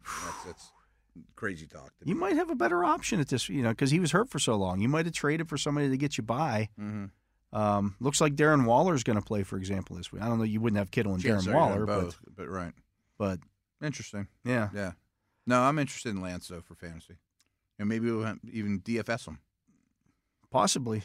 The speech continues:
Speaker 2: yeah. Um, just looking here, uh, the rest of this is kinda
Speaker 1: There's
Speaker 2: news
Speaker 1: not a
Speaker 2: from
Speaker 1: ton of news today.
Speaker 2: There, there really isn't because nobody plays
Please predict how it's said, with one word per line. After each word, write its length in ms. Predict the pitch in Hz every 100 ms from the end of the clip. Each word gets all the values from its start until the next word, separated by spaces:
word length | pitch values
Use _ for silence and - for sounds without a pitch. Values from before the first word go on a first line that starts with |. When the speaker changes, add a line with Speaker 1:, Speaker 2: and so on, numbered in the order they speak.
| -
Speaker 2:
yeah. 280 | 120 127 113 - _ _ _
Um, 720 | 110 110 117 113 113 113 110 104 _ _ -
just 220 | 113 -
looking 300 | 120 117 117
here, 380 | 117 117 117 110 - _ _ 95
uh, 160 | 101 98
the 80 |
rest 240 | 101 143 -
of 60 |
this 120 | 135 -
is 60 |
kinda 320 | - 120 104 95 101 101 -
Speaker 1:
There's 100 | 147
Speaker 2:
news 40 | 165
Speaker 1:
not 120 | 233
a 40 |
Speaker 2:
from 60 | 196
Speaker 1:
ton 120 | 175
of 60 | 151
news 260 | 156 175
today. 320 | - 98 85 76
Speaker 2:
There, 240 | 139 156 160
there 100 | 147
really 300 | 165 147 151
isn't 260 | 135 120
because 420 | 120 107 120 113
nobody 280 | 113 110 113
plays 520 | - 139 143 113 -